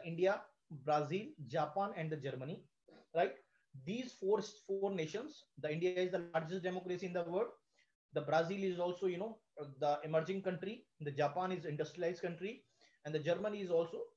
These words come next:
superpower. So both of the, all, all of these four countries are basically pressing for a permanent seat in the reform United Nations Security Council,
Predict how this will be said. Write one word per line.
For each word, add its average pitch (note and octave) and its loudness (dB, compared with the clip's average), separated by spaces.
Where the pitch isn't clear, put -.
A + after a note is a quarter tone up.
superpower. D3 2
So F#3 -2
both F3+ 2
of G3+ -2
the, A3 -10
all, G3 6
all F#3+ 6
of F#3 0
these G3 -6
four F#3 -2
countries F#3+ -4
are F3+ 4
basically D#3+ -8
pressing D#3+ -4
for F#3+ -4
a D#3+ -2
permanent A3 0
seat G3+ -12
in E3+ -10
the E3+ -2
reform C#3 -4
United D#3 -2
Nations D3+ -8
Security D3 -6
Council, D#3+ -2